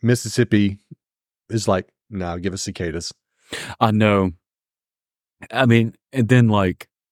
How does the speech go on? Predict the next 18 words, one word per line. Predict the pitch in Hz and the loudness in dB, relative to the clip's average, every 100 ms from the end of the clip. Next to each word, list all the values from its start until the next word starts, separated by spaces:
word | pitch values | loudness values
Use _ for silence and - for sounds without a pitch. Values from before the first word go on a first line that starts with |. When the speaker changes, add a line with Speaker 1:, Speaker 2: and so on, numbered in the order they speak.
| _ | _
Speaker 2:
okay, | 104 92 87 78 _ _ _ _ _ _ _ _ _ _ _ | -4 -2 -2 -4 _ _ _ _ _ _ _ _ _ _ _
you | - 92 | -8 -2
have, | 92 92 87 78 - _ _ _ _ _ _ _ _ _ _ _ _ _ _ _ _ _ _ _ | 2 2 0 -4 -14 _ _ _ _ _ _ _ _ _ _ _ _ _ _ _ _ _ _ _
you | - 90 | -10 -6
know, | 85 82 80 76 - | -6 -6 -10 -14 -18
uh, | 78 78 73 73 76 _ _ _ _ _ | -16 -14 -14 -16 -18 _ _ _ _ _
Washington, | 95 95 92 - 87 92 | 2 2 2 -4 -2 -2
D | 85 87 | 2 0
C, | 82 - 85 78 76 _ - | 0 -2 -2 -2 -6 _ -2
they | 90 | 0
have | 90 | 2
The | 82 69 | 0 -2
Exorcist, | 80 76 - 73 60 - - _ _ _ | -4 -4 -10 -8 -10 -10 -16 _ _ _
Texas, | - 98 - 78 - - | -2 -2 -2 -8 -8 -4
Texas | 95 87 - | -4 -4 -2
Chainsaw | 90 85 85 | -2 -2 -4
Massacre, | 82 80 98 101 | -6 -8 -8 -6
Speaker 1:
Mm-hmm. | 110 | -4